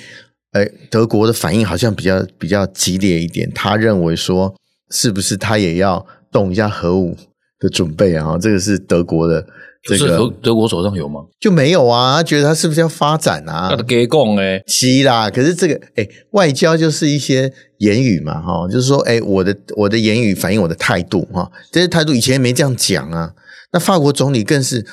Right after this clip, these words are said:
Speaker 1: 马克宏，你说，哎，我们要帮乌克兰打仗。
Speaker 2: 结果讲完大家都否认了啊。
Speaker 1: <laughs> 第一次这样讲欸，我觉得很恐怖欸，哦，这个放风向球很重要啊，在国际政治上面啊。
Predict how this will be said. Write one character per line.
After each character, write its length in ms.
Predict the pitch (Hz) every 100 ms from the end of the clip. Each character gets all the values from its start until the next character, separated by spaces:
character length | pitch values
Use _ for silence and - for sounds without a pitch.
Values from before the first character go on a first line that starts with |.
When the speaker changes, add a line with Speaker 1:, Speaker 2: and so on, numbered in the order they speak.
| -
Speaker 1:
马 160 | 104
克 100 | 101
宏， 160 | 143 117
你 40 |
说， 180 | 104 127 - -
哎， 80 | 156
我 200 | 120 104
们 120 | 101
要 200 | 117 117 101 - - _ _ _ -
帮 200 | 113 110
乌 100 | 110
克 120 | 107
兰 100 | 82
打 200 | 73 64
仗。 240 | - 71 -
Speaker 2:
结 100 | -
果 60 | 160
讲 160 | 139 117
完 80 |
大 80 | 120
家 120 | 147
都 100 | 143
否 180 | 131 104
认 120 | 120
了 80 | 113
啊。 60 | 175 170 165
Speaker 1:
<laughs> 320 | - - - -
第 100 | 190
一 60 |
次 120 | 170
这 120 | 165 196
样 120 | 170
讲 240 | 170 131
欸， 200 | 135 123
我 140 | 127 151
觉 100 | 196
得 80 | 180
很 100 | 165
恐 200 | 147 127
怖 120 | 147
欸， 120 | 98
哦， 300 | 95 98 90 - - _
这 120 | - 165
个 300 | 127 120 120
放 240 | 160 131
风 160 | 139 143
向 180 | 151
球 140 | 110 101
很 140 | 85
重 240 | - 127 120
要 160 | 107
啊， 160 | 80 85
在 180 | 113 98
国 180 | 90
际 80 | 92
政 240 | 101 113 101
治 160 | 95
上 240 | 87 82 80
面 140 | -
啊。 160 | -